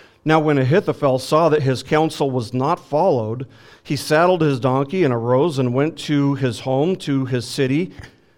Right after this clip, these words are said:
and set his house in order and strangled himself.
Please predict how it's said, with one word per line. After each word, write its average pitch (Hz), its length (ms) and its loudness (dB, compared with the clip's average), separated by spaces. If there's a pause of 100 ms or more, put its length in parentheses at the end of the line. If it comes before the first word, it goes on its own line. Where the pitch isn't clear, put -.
(180)
and 127 160 -2
set 175 280 2
his 160 220 0
house 151 340 0
in 135 120 0
order 143 460 2
and 123 260 -6
strangled 139 580 -4
himself. 98 760 -14